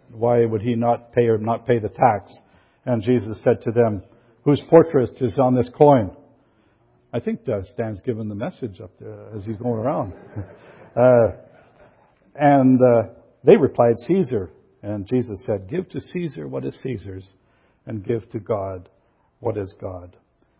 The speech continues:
Here are the lessons I think that I learned from this. First of all, we need to know, like Jesus, who is in,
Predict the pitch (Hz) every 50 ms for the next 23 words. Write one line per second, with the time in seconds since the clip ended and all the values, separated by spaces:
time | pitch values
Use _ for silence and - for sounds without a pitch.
0 | _ _ - 214 180 156 143 135 135 131 127 - - 117 101 120 117 107 - -
1 | 127 120 - - _ - 117 120 120 - - 127 131 123 123 120 117 104 - -
2 | 120 101 101 110 107 - - - _ _ _ _ _ _ _ _ _ _ 226 214
3 | - - 160 151 147 139 139 131 131 131 131 131 120 - - 123 120 120 123 127
4 | 127 127 123 120 104 95 117 113 110 - - 117 104 90 113 107 - - - -
5 | _ 180 175 170 160 151 131 - - _ _ _ _ _ _ _ _ - 147 131
6 | 98 120 123 117 113 117